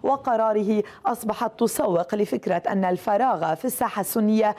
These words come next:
سيتيح لحزب الله التحكم بقرار العاصمة، وأنه رغم أن الحريري لا يزال الزعيم بالنسبة إلى هؤلاء،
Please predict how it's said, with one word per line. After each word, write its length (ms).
سيتيح 600
لحزب 480
الله 320
التحكم 720
بقرار 640
العاصمة، 600
وأنه 360
رغم 200
أن 220
الحريري 600
لا 220
يزال 240
الزعيم 480
بالنسبة 380
إلى 180
هؤلاء، 500